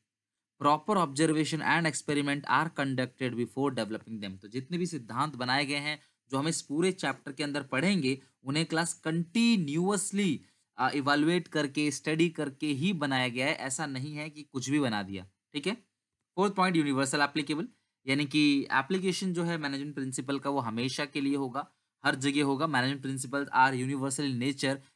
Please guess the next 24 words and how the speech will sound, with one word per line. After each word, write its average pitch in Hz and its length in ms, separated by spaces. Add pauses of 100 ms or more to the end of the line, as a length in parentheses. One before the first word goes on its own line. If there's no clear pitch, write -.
(240)
these 175 340
can 143 240
be 143 100
applied 143 500
to 156 120 (140)
all 175 320 (100)
type 151 260
of 151 140
organization। 113 520
ये 127 100
जो 156 280
pervasive 151 500
है 107 120 (380)
या 131 80
यूनिवर्सल 151 640
फेनोमेनन 139 580
है, 131 80
ये 139 60
आपने 135 260
मैनेजमेंट 131 640
के 147 100
अंदर 139 240
भी 139 100
पढ़ा, 135 320